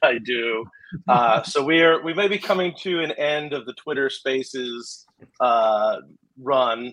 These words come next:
but it has been fun. Uh, I didn't really know what Twitter Spaces was beyond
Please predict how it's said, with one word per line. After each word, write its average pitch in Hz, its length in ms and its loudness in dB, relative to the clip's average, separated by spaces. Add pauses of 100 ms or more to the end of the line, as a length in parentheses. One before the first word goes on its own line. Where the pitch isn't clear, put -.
but 131 140 -4
it 127 140 -6
has 131 100 -14
been 123 160 -12
fun. 120 580 0
Uh, 107 380 2 (320)
I - 40 -2
didn't 131 160 -2
really 135 220 0
know 135 200 2
what 131 140 -2
Twitter 131 200 -2
Spaces 120 440 -4
was 131 340 2
beyond 123 500 -2